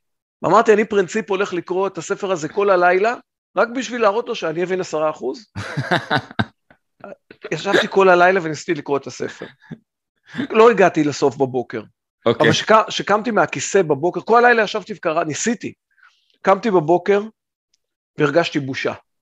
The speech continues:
Speaker 1: אמיתית. לא מבחינת הבנה, מבחינת איך העזתי להרגיש ככה כלפיו.
Speaker 2: כן.
Speaker 1: והתקשרתי אליו.
Speaker 2: וואו.
Speaker 1: עכשיו, הוא לא ידע שאני כועס או אני מאוכזב או אני פגוע. ואני אומר לו, "מנחם, בוקר טוב, אח שלי, יש לי רק דבר אחד להגיד לך, אני מתנצל."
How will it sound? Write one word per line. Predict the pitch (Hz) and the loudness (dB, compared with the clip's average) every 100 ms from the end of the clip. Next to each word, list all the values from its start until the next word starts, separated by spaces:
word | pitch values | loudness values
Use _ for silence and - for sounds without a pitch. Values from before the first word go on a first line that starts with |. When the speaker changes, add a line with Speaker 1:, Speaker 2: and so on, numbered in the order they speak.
| _ _ 160 | _ _ 0
Speaker 1:
אמיתית. | 165 156 185 - - - _ _ _ _ - | 0 2 0 -2 -6 -20 _ _ _ _ -2
לא | 160 214 254 262 | 4 6 6 4
מבחינת | 220 202 - 185 - | 2 0 0 0 0
הבנה, | 135 139 131 107 _ - | -2 -4 -4 -10 _ -20
מבחינת | 139 185 180 208 | -6 -2 0 0
איך | - | 2
העזתי | 175 180 170 190 | 2 2 0 -2
להרגיש | 156 139 156 147 | -2 -2 -6 -6
ככה | 139 135 | -8 -10
כלפיו. | - 120 120 107 104 _ _ _ _ | -12 -4 -2 -2 -6 _ _ _ _
Speaker 2:
כן. | - 87 87 85 78 | -2 0 0 -2 0
Speaker 1:
והתקשרתי | 165 - 175 220 208 202 156 | 0 0 0 2 2 2 -2
אליו. | 123 110 - _ _ _ _ _ _ _ - | -4 -8 -14 _ _ _ _ _ _ _ -8
Speaker 2:
וואו. | 160 | -2
Speaker 1:
עכשיו, | 160 | 2
הוא | 226 233 | 4 6
לא | 247 | 6
ידע | 226 240 | 6 4
שאני | 247 226 | 4 0
כועס | 208 214 233 220 214 | 2 4 4 2 -2
או | |
אני | 202 | -2
מאוכזב | 190 180 147 208 208 | 0 -2 0 2 2
או | 202 | 0
אני | 185 | -4
פגוע. | 185 185 320 147 - _ _ _ _ _ _ _ _ _ _ _ _ | -4 -2 0 0 -2 _ _ _ _ _ _ _ _ _ _ _ _
ואני | 147 | -6
אומר | 180 | -4
לו, | 208 | -4
"מנחם, | 185 202 196 180 | -4 -4 -6 -6
בוקר | 185 185 | -8 -8
טוב, | 180 180 | -4 -4
אח | 175 - | -4 -6
שלי, | 180 180 | -4 -2
יש | 180 - | -2 -2
לי | 165 | -4
רק | 165 | -4
דבר | 165 156 | -4 -4
אחד | 156 170 | -4 -4
להגיד | 147 160 | -4 -6
לך, | - | -6
אני | 151 | -6
מתנצל." | 127 123 123 - 120 | -6 -8 -8 -6 -8